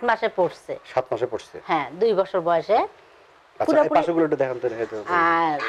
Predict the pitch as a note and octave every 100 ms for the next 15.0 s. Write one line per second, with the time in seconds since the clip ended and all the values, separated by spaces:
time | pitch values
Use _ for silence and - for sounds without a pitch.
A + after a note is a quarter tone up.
0 | - - A#3 C#4+ C#4+ D#4+ D#4 C#4+ D4 B3+
1 | G#3+ A3+ A#3+ C4+ A#3 A3+ A#3+ D#4 G4+ _
2 | - - - - A3+ - B3+ B3+ B3+ B3
3 | A#3+ - - A3+ A3 A3 G#3+ G#3 - G3
4 | F3+ E3+ F3+ F3+ D#3+ D#3 D#3+ D#3+ D#3 C#3+
5 | C3+ - C3+ C#3 C3+ C3 C3 B2 - -
6 | - F3+ E3 D#3 C3+ - A3 B3+ B3+ B3
7 | B3+ B3+ B3+ B3+ A#3+ A3+ A#3+ C#4 F4 D4+
8 | - F#3 - - _ - A#3+ A#3+ C4 B3+
9 | A#3+ A3+ - A#3+ G#3 G3+ C4 D#4+ G#4+ -
10 | - A2+ - G2+ D#2+ - - G3+ A3 A3
11 | G#3+ A3+ A3 A3 G3 G3 A#3 G#3+ G3 -
12 | G3+ F#3+ A#3+ D#4 G#4+ - C#3 B2 - G#2+
13 | F2+ F3+ E3 C#3 - - - - D#3 B3
14 | B3+ F#3+ E3 F3+ E3+ D3+ B2+ A2+ A2+